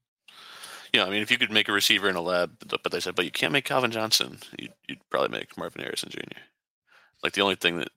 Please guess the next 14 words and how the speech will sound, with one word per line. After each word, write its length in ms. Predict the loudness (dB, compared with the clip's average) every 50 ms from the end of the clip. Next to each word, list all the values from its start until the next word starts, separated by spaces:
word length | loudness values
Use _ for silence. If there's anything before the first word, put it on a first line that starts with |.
| _
I 60 | -6 -4
guess 280 | -2 0 0 -2 -2 -4
you 80 | -10 -16 -14
could 340 | -8 -4 -4 -4 -4 -4 -10 _ _ _ _ _ _ _ _ _ _ -20 -20 -20 _ _ _ _ _ _ _ _ _ _
knock 220 | -6 -6 -6 -6 -8 _ _
is, 140 | -6 -6 -4
like, 120 | -6 -8 -10 -12 _
he 120 | -12 -10 -10
doesn't 220 | -8 -10 -10 -10
have, 160 | -10 -10 -8
like, 280 | -8 -8 -8 -10 -12 -16 -16 -12 -4 -2
I 60 | -2
don't 140 | -2 -2 -4
know. 80 | -10